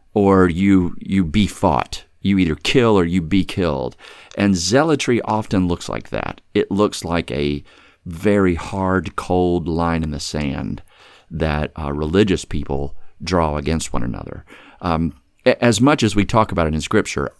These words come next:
I see American evangelicals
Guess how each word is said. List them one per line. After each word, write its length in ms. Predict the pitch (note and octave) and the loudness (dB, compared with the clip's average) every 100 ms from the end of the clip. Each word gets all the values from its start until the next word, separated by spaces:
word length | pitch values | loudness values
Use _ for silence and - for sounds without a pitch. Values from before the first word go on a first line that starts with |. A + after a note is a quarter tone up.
| - | -2
I 300 | F#2+ G2 G2 | 2 2 2
see 640 | - - F#2+ D#2+ D2+ D2 - - - - - - - - | 0 -2 0 0 -2 -4 -8 -20 -20 -20 -20 -20 -18 -2
American 680 | G2+ G2 G2+ G#2 A2 F#2 F2 - - - - G2 | 2 4 4 4 2 2 0 -6 -20 -20 -6 -2
evangelicals 1200 | F2+ F2+ E2+ G2 F#2 E2+ - C#2 C#2 D2 - | 2 2 4 4 4 2 -2 -6 -6 -6 -8